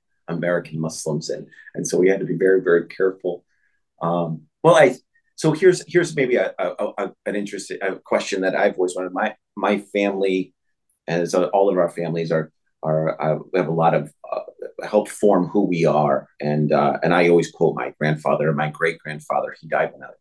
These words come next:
passed away when I was ten. And, uh, and so what's, what's, when you think back to your,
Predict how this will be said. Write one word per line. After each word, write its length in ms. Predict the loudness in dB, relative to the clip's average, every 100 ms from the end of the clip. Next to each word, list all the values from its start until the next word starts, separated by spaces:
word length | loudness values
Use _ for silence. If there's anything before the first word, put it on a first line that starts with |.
| -8
passed 240 | -8 -6
away 120 | -8 -8
when 120 | -12
I 40 |
was 200 | -18 -18 -14
ten. 160 | -14 _ _ _ _ -20 _ _ _ -2
And, 360 | 0 2 4 6
uh, 320 | 6 4 0 _
and 160 | -4 0
so 440 | 6 6 6 0 _ _ _ _
what's, 600 | -16 -16 -16 0 0 0 -2
what's, 400 | -4 -4 -10 -14
when 320 | -14 -8 -4
you 80 | -2
think 280 | -2 -4 -2
back 340 | 0 0 -2 -10 -10 -4
to 320 | -2 -2 -4
your, 600 | 0 4 4 4 2